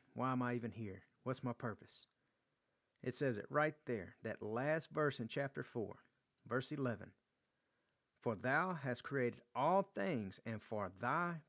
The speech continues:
pleasure they are and were created." We were created to please God. Hopefully everyone who studies his word,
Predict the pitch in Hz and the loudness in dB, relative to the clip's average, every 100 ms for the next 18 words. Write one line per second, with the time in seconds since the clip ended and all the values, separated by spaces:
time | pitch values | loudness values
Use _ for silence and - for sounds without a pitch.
0 | _ - - 170 143 104 - _ _ _ | _ -10 0 2 2 -2 -12 _ _ _
1 | _ _ _ _ _ _ _ _ _ - | _ _ _ _ _ _ _ _ _ -2
2 | 139 - 165 139 120 120 131 139 123 120 | 0 2 4 4 4 0 -2 0 0 0
3 | - 139 131 117 - - _ _ _ _ | -2 -2 0 -2 -6 -18 _ _ _ _
4 | _ _ _ _ _ _ _ _ _ _ | _ _ _ _ _ _ _ _ _ _
5 | - 151 196 160 - 165 160 160 151 131 | 0 4 4 2 0 0 2 2 0 -4
6 | - 139 135 117 113 98 - - _ _ | -6 -2 -2 0 -2 -4 -8 -20 _ _
7 | _ _ _ _ _ _ _ _ _ _ | _ _ _ _ _ _ _ _ _ _
8 | _ _ _ _ _ _ _ _ _ _ | _ _ _ _ _ _ _ _ _ _
9 | _ _ _ - 147 156 170 156 - 165 | _ _ _ -4 -2 0 -2 -2 0 0
10 | 139 117 110 107 107 - _ _ _ _ | 0 -2 -2 -2 -4 -10 _ _ _ _
11 | _ _ _ _ _ 127 120 - 175 170 | _ _ _ _ _ -2 -2 -2 0 2
12 | 139 151 127 156 165 160 | 2 -2 0 2 2 0